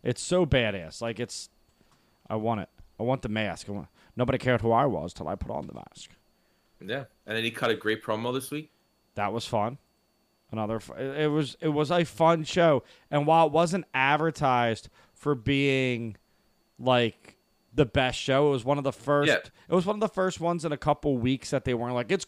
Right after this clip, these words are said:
Speaker 1: Homecoming, it's Fight for the Fallen, it's"
Speaker 2: Yeah.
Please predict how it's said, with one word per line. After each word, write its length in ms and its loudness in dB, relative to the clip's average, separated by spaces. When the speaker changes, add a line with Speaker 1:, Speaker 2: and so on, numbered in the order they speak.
Speaker 1:
Homecoming, 680 2
it's 160 -2
Fight 280 4
for 120 -2
the 120 0
Fallen, 560 0
it's" 240 -2
Speaker 2:
Yeah. 200 2